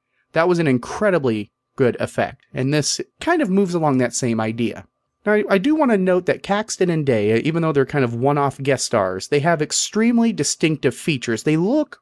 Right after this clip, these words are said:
real. They're not just stock characters. Day looks like a standard milquetoast. Caxton looks like an older gentleman, very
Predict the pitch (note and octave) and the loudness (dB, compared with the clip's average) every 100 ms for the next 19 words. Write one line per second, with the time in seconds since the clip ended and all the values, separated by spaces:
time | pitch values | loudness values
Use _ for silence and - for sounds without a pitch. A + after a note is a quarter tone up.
0 | _ B2+ D3+ B2+ - - _ _ _ C#3+ | _ -4 0 0 -4 -10 _ _ _ 0
1 | E3+ C4 - G#3+ - - A3+ A#3 - C3+ | 2 2 0 0 0 0 0 0 0 0
2 | F#2+ - - - - - _ _ _ _ | 0 -4 -12 -10 -12 -14 _ _ _ _
3 | _ C3+ C#3 E3 F3 E3+ - D#3+ D#3 D3+ | _ -4 0 2 2 0 0 -2 0 -2
4 | - C#3 B2 A#2 A#2 C#3 - - F3 D3+ | 0 0 2 2 2 0 -2 -2 0 2
5 | D#3 - - D#3+ - E3 D3 C#3 - B2+ | 0 -4 0 0 0 -2 0 -2 0 0
6 | B2+ A#2 B2+ D#3 D#3 D3+ D3+ D3+ D3+ D3 | 0 -2 0 0 0 0 0 0 0 0
7 | C#3 B2 E3 F3 D3+ A#2 | -2 0 2 2 2 0